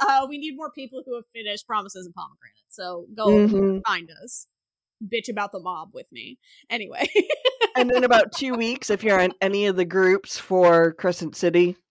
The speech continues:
Speaker 2: the, the, the,
Speaker 1: Yeah, the,
Speaker 2: the
Speaker 1: the
Speaker 2: ban will be
Speaker 1: embargo.
Speaker 2: lifted.
Speaker 1: <laughs>
Speaker 2: The embargo to speak about it will be lifted, and we can all talk freely. However,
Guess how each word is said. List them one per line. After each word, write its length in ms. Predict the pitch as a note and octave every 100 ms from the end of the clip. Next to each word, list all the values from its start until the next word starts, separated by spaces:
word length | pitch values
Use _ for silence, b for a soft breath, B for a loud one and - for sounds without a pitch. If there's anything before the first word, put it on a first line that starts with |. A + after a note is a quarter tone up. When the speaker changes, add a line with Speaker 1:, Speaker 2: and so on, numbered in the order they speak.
| _ _ _
Speaker 2:
the, 380 | F3+ F3 E3+ D#3+
the, 340 | D#3+ E3 D#3 -
the, 360 | D#3+ D3 C#3+ - _ _ _ _ b b b
Speaker 1:
Yeah, 160 | A3+ A3+
the, 140 | C#4
Speaker 2:
the 60 | F3
Speaker 1:
the 60 |
Speaker 2:
ban 300 | E3 F3+ -
will 180 | D4+ C#4+
be 80 | -
Speaker 1:
embargo. 280 | C#4 C4+ C#4
Speaker 2:
lifted. 300 | G4+ E4+ G4 F4
Speaker 1:
<laughs> 400 | - - - -
Speaker 2:
The 120 | A#3
embargo 560 | G#3+ F#3+ G3+ G#3+ G#3 G3+
to 140 | A3+
speak 320 | - A#3 G3+
about 220 | G3 G3
it 120 | F#3 E3+
will 160 | G3+
be 140 | A3 G3
lifted, 420 | F3+ - D#3+ D#3
and 80 | D#3+
we 80 | D3+
can 120 | F3+
all 160 | E3+
talk 340 | D#3+ F3 C#3+ - _ _ _
freely. 460 | E4+ G#4+ F4+ C#3 b b b b b
However, 680 | A#3+ C4 D4+ A3+ D3+ C#3+ C4